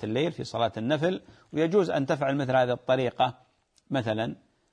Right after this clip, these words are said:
أن تأتي مثلًا ب-، تضع المصحف في جيبك، فإذا قرأت والتبس عليك الأمر أو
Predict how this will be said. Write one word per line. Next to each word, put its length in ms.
أن 120
تأتي 340
مثلًا 460
ب-، 840
تضع 220
المصحف 380
في 100
جيبك، 380
فإذا 300
قرأت 440
والتبس 1800
عليك 280
الأمر 440
أو 320